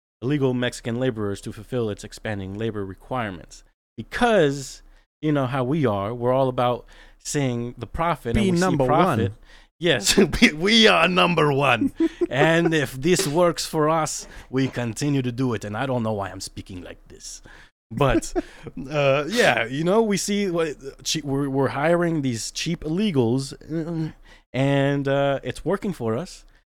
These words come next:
Speaker 1: And what? Now they want it back, right?
Speaker 2: Yeah, I mean, e-, essentially, e-, e-, the best way to put it is that America was booming, and they didn't wanna stop.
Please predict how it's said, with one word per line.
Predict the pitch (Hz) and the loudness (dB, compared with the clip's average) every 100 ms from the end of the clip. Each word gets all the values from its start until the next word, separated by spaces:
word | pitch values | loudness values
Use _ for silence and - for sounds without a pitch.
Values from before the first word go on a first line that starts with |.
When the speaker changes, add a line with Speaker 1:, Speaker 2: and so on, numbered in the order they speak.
| _ _ - | _ _ -6
Speaker 1:
And | 117 123 117 120 120 107 - - _ _ _ _ _ - | -2 0 0 -2 -6 -10 -16 -20 _ _ _ _ _ -8
what? | 160 | -8
Now | 107 107 | -4 -4
they | 113 120 | -2 -4
want | 127 143 | -4 -6
it | |
back, | 160 254 - - _ _ _ _ _ | -6 -10 -12 -20 _ _ _ _ _
right? | 143 208 - - - _ _ - - _ | -14 -14 -16 -20 -20 _ _ -18 -18 _
Speaker 2:
Yeah, | - - 95 | -4 -2 -2
I | - | 0
mean, | 120 127 120 | 0 0 0
e-, | 135 | -2
essentially, | 135 - 151 - 135 127 110 101 - _ _ - | -2 -2 -2 -2 -2 2 0 0 -6 _ _ -16
e-, | 85 85 _ 110 | -16 -16 _ -12
e-, | - 95 - | -12 -14 -8
the | 123 | -2
best | 120 - - | 0 0 0
way | 131 | -2
to | 113 | -2
put | - 147 | -2 -2
it | 104 | 0
is | 98 104 | -2 0
that | 101 98 - _ _ _ _ _ 123 | 0 0 -2 _ _ _ _ _ -2
America | 113 104 113 120 131 | 2 2 2 0 0
was | 127 120 | 0 -2
booming, | 104 127 107 95 139 - _ _ _ _ _ _ _ _ _ _ _ _ | 0 0 2 0 0 -4 _ _ _ _ _ _ _ _ _ _ _ _
and | 107 104 101 | -2 0 0
they | |
didn't | 101 107 107 | 0 0 0
wanna | 101 101 | 0 0
stop. | 98 - 110 104 - | -2 -4 -2 -2 -4